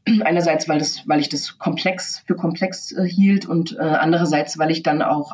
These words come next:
andere Möglichkeiten hatte, finanziell irgendwie durchzukommen. Also einerseits die Förderung vom Fonds Darstellende Künste für das eine Projekt. Dann hatte ich die Möglichkeit, von der Landeszentrale für politische Bildung einen Livestream, äh, zu machen. Danach kam dann noch ein zweiter Livestream dazu. Also es waren dann zwei,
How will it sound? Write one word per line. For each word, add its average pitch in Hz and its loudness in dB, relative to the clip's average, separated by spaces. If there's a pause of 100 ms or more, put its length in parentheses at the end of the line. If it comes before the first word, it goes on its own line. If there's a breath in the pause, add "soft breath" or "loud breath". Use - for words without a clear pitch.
andere 175 4
Möglichkeiten 170 2
hatte, 170 0
finanziell 160 0
irgendwie 143 0
durchzukommen. 196 2
Also 160 0
einerseits 151 -2
die 165 -4
Förderung 143 0
vom 139 0
Fonds 208 2
Darstellende 151 -2
Künste 226 0
für - -12
das 170 -8
eine 170 0
Projekt. 160 -2 (380 loud breath)
Dann 160 4
hatte 185 2
ich 180 4
die - -2
Möglichkeit, 160 2
von 156 -2
der 151 0
Landeszentrale 147 0
für - -12
politische 151 -2
Bildung 196 4
einen 156 -4
Livestream, 202 0 (480 loud breath)
äh, 185 2
zu 185 0
machen. 220 4 (220)
Danach 165 0 (280)
kam 170 2
dann 170 2
noch 156 -2
ein 156 0
zweiter 180 0
Livestream 190 2
dazu. 196 0
Also 156 0
es - -10
waren 160 -4
dann 151 -6
zwei, 175 0